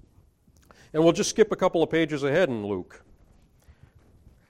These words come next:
to another section, just three or four days later.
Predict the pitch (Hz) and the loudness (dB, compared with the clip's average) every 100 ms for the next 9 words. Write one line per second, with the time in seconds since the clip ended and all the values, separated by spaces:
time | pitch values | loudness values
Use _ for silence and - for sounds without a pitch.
0 | _ _ - _ _ _ _ _ - - | _ _ -20 _ _ _ _ _ -20 -20
1 | _ _ - 156 170 160 139 185 170 - | _ _ 0 4 4 2 0 -4 -6 -8
2 | 95 78 - _ _ _ _ _ _ _ | -12 -12 -20 _ _ _ _ _ _ _
3 | _ - _ _ _ - 151 208 - 190 | _ -20 _ _ _ -4 0 0 0 -2
4 | 185 - 190 165 170 165 123 127 160 120 | -2 -2 -6 -6 -6 -6 -8 -8 -10 -10
5 | 80 | -16